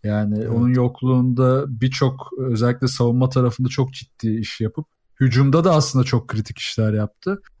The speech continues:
Speaker 1: Ama tabii savunma önemli olan tarafı. Green o vaz-, vazgeçilmezlik özelliğini sezonda kaybetmişti. Hatta biz de çok konuştuk yani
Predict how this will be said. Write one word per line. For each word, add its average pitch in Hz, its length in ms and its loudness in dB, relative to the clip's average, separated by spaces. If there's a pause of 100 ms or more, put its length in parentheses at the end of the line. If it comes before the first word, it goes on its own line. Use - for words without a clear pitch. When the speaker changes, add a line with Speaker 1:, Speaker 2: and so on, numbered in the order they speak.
Speaker 1:
Ama 127 220 0
tabii 131 180 2
savunma 139 480 2
önemli 120 300 2
olan 110 200 0
tarafı. 110 400 -6
Green 131 380 -2 (300)
o 120 160 -2
vaz-, 127 300 0
vazgeçilmezlik 143 960 2
özelliğini 147 520 2
sezonda 156 440 2
kaybetmişti. 135 720 0
Hatta 117 360 0
biz 120 160 -2
de 131 60 0
çok 131 240 -2
konuştuk 123 480 -2
yani 113 400 0